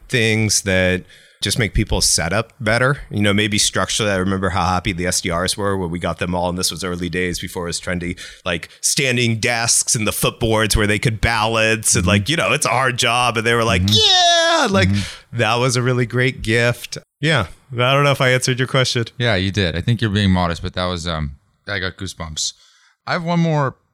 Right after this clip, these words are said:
Speaker 2: kind of area that I'm super curious with you on. I could actually literally sit here and watch the sunset and go for hours. I'm looking forward to just doing it over dinner, maybe not on the mic tonight, but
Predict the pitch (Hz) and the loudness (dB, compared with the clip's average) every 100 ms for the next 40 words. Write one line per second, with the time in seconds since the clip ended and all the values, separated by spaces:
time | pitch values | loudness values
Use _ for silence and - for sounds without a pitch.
0 | _ - 131 110 123 123 110 101 98 98 | _ -2 0 0 2 2 2 4 4 4
1 | - 117 107 - 104 101 - 90 87 80 | 2 0 0 0 2 2 -2 -4 -2 0
2 | 76 76 98 101 104 104 - 101 85 101 | -2 -2 -4 0 0 0 -2 -2 -4 -2
3 | 107 110 98 - 95 95 87 - - 87 | 0 2 2 2 2 2 2 -2 -4 -2
4 | 95 98 104 - 98 85 87 87 90 - | 0 0 0 0 0 0 0 0 -2 0
5 | 85 87 90 82 87 87 - 107 104 92 | 0 2 2 2 2 0 -4 -2 0 2
6 | 101 90 85 82 - 90 82 82 78 85 | 0 0 -2 -4 0 2 2 2 0 2
7 | 87 80 85 87 82 85 82 80 85 90 | 2 2 0 2 2 2 4 4 2 2
8 | - 80 76 - 95 | 0 0 0 0 -2